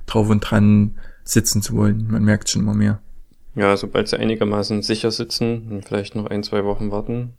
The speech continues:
Speaker 2: dann
Speaker 1: Mhm.
Speaker 2: würde ich die schon. Oder
Speaker 1: Mhm.
Speaker 2: wenn sie dann auch halt ess-, essen, richtig, festes Essen, dann spätestens.
Speaker 1: Ja.
Speaker 2: Ja,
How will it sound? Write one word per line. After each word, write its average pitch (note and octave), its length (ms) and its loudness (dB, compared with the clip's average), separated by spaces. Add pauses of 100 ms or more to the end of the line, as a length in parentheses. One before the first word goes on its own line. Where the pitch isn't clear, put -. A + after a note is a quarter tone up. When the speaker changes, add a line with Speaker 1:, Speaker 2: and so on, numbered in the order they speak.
(140)
Speaker 2:
dann G#2 300 -2
Speaker 1:
Mhm. G2 40 4
Speaker 2:
würde G#2+ 200 -2
ich - 140 -16
die - 180 -12
schon. - 360 -12 (100)
Oder G#2 160 -2
Speaker 1:
Mhm. F#2+ 60 2
Speaker 2:
wenn G2+ 120 -2
sie G#2 100 0
dann G#2 160 0
auch G#2 180 -6
halt G#2+ 180 -4
ess-, - 480 -10 (140)
essen, C3 440 -6 (140)
richtig, B2+ 480 -8 (260)
festes - 400 -12
Essen, D3+ 320 -6 (720)
dann A2 220 -8
spätestens. G#2+ 760 -10 (380)
Speaker 1:
Ja. A#2 140 -2 (640)
Speaker 2:
Ja, G#2 200 -6